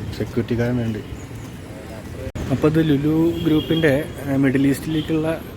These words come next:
വിവിധ കാറ്റഗറിയിലേക്കുള്ള ഇൻ്റർവ്യൂ നടക്കുന്ന സ്ഥലമാണ് ട്ടോ. രണ്ടായിരത്തി ഇരുപത്തിനാല് ജനുവരി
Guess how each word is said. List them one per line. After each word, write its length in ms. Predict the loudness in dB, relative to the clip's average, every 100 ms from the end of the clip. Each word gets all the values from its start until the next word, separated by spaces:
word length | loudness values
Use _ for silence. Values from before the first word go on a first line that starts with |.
| -12 -12 -10 -8 -4 2
വിവിധ 260 | 4 4 4
കാറ്റഗറിയിലേക്കുള്ള 720 | 2 4 4 4 4 4 4 6
ഇൻ്റർവ്യൂ 260 | 6 4 4
നടക്കുന്ന 280 | 2 2 0
സ്ഥലമാണ് 360 | 0 0 -2 -4
ട്ടോ. 80 | -6 -6 -6 -6 -8 -8 -8 -8 -8 -8 -8 -2
രണ്ടായിരത്തി 360 | 4 6 6 6
ഇരുപത്തിനാല് 640 | 4 4 4 2 2 2 0 0 -2 -2
ജനുവരി 520 | 2 2 4 4 4